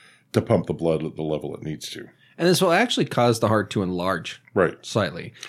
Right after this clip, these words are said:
Speaker 2: You get these, uh, these, the walls of the heart, they no longer have any elasticity. And so instead of, uh,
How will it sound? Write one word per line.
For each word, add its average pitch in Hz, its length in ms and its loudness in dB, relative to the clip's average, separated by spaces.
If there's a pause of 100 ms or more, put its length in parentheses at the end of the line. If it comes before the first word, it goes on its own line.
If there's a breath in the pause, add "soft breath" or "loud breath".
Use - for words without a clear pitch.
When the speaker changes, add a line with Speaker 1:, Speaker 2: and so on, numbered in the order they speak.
(160 loud breath)
Speaker 2:
You 110 100 -2
get 110 300 -2
these, 107 300 -2
uh, 92 480 0 (240)
these, 104 300 -6 (140)
the 98 360 -2 (280)
walls 117 360 2
of 120 60 2
the 113 60 0
heart, 104 280 0
they 98 60 -6
no 104 180 -2
longer 107 280 -4
have 101 280 -6
any 98 120 -6
elasticity. 95 840 -6 (340 loud breath)
And 92 200 -2
so 98 440 0
instead 95 580 -2
of, 101 380 -2
uh, 98 640 -6